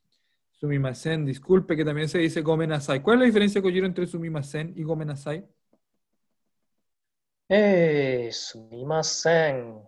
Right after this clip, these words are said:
Speaker 2: y gomennasai, diferente. Yo creo que gomennasai más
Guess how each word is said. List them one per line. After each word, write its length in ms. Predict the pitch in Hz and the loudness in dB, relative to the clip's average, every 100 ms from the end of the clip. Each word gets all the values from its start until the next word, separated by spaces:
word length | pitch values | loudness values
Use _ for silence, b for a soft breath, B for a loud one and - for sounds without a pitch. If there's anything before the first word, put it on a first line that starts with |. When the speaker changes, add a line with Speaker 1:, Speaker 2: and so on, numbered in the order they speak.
| _ | _
Speaker 2:
y 100 | 117 | -10
gomennasai, 640 | 113 117 131 135 139 120 107 | -6 -2 -2 0 0 0 -4
diferente. 680 | 117 - 147 127 110 110 - _ _ _ - b b b b _ | -8 0 2 2 -2 -10 -12 _ _ _ -20 b b b b _
Yo 140 | 151 208 | 4 6
creo 180 | 202 185 | 8 8
que 680 | 175 160 151 143 143 - - | 8 6 4 0 -2 -8 -6
gomennasai 760 | 120 143 147 165 165 202 196 | 2 4 4 6 6 6 6
más 320 | 147 131 160 | 4 2 2